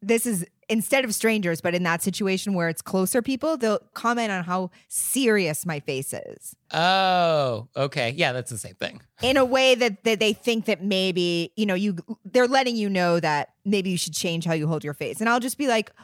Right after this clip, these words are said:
Speaker 1: "Oh, this is my face."
Speaker 2: So helpful. Thank you so much for the feedback. Thank you for your notes.
Speaker 1: <laughs>
Speaker 2: So, okay, I think we gave some g-, options.
Speaker 1: I really think you knocked it out of the park, Nick. Those were f-, terrific.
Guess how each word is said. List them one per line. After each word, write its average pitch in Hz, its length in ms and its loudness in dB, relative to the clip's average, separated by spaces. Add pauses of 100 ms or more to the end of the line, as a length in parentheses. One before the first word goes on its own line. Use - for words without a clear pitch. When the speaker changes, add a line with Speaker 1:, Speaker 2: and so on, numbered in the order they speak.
(100)
Speaker 1:
"Oh, 370 140 4
this 381 220 0
is 339 140 -2
my 311 180 2
face." 233 600 -2
Speaker 2:
So 156 320 -6
helpful. - 400 -10
Thank 190 260 -4
you 254 60 0
so 220 160 0
much 247 180 -2
for 143 120 -4
the 123 80 -4
feedback. 156 580 -10 (540)
Thank - 160 0
you 165 80 0
for 698 100 2
your 135 160 0
notes. - 400 -6
Speaker 1:
<laughs> - 60 -20 (1000)
Speaker 2:
So, 214 320 4 (100)
okay, 285 380 2
I 262 80 2
think 254 160 -2
we 294 100 4
gave 294 240 2
some 320 160 0
g-, 285 60 4
options. 240 680 0
Speaker 1:
I 226 120 4
really 403 220 4
think 370 180 2
you 311 80 2
knocked 240 240 2
it 226 40 0
out 214 100 4
of 196 40 2
the 180 80 0
park, 190 260 0
Nick. - 360 -14
Those 233 180 2
were 247 140 0
f-, - 240 -8
terrific. 185 760 -2